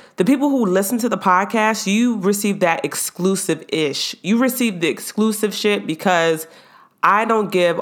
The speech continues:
all of the information on my, on the podcast. The first time I did. The second time I said, You know what? No, you all will only risk-, the people who watch the YouTube channel will only have access to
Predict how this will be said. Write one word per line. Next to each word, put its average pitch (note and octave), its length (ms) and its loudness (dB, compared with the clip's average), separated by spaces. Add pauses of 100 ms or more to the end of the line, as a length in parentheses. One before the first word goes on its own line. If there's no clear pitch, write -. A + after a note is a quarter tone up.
(100)
all F3 200 4
of E3+ 100 -2
the E3 80 2
information D#3+ 480 -2
on C#3+ 160 0
my, D3 280 -2
on D#3+ 120 0
the D3+ 80 -2
podcast. D3+ 380 -2
The - 80 -2
first D#4 240 0
time G#3 180 0
I D#3+ 60 2
did. D#3+ 420 -2 (540)
The F3 100 -6
second B3+ 280 -2
time A3 200 2
I G3 40 4
said, F3+ 340 -2
You G3 60 2
know G3+ 120 2
what? G3 240 0
No, D#3+ 460 2 (640)
you G3+ 180 4
all F#3+ 220 4
will E3+ 140 0
only F#3+ 300 2
risk-, F3+ 280 -2
the F3+ 80 0
people A#3+ 280 2
who A#3 80 2
watch F3 380 0
the E3+ 200 -2
YouTube G3 200 -4
channel G3+ 320 0
will F3 140 0
only F3+ 240 2
have F#3+ 180 0
access E3+ 520 0
to E3 460 -2